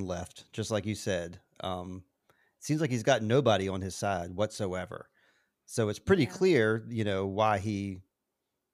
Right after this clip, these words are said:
Speaker 1: um, you know, was so eager to hang out with Noah and to, like, be, like, Noah's little
Speaker 2: <laughs> Yes.
Speaker 1: pawn, because he's got nobody else to, to hang with and talk to.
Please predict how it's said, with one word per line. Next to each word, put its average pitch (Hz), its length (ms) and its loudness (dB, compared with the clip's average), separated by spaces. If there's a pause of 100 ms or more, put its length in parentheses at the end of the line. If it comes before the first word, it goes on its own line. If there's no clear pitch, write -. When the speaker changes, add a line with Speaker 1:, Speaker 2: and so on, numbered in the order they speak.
(500)
Speaker 1:
um, 92 480 -4 (1900)
you 135 160 -6
know, 113 160 4
was 110 140 0
so 135 240 4
eager 120 300 0
to 104 100 -2
hang 110 180 -2
out 107 120 -4
with 107 160 -6
Noah 107 440 -2 (580)
and 104 220 -4
to, 113 100 -2
like, 104 220 -2
be, 117 280 -2
like, 110 240 -2
Noah's 131 380 2
little 104 220 -2
Speaker 2:
<laughs> - 0 -
Yes. - 80 -6
Speaker 1:
pawn, 101 300 0
because 131 240 2
he's 143 120 -2
got 170 200 2
nobody 165 500 2
else 185 240 -2
to, 170 260 -2
to 170 180 -2
hang 160 260 -2
with 104 180 -2
and 113 100 -4
talk 151 280 -4
to. 82 200 -6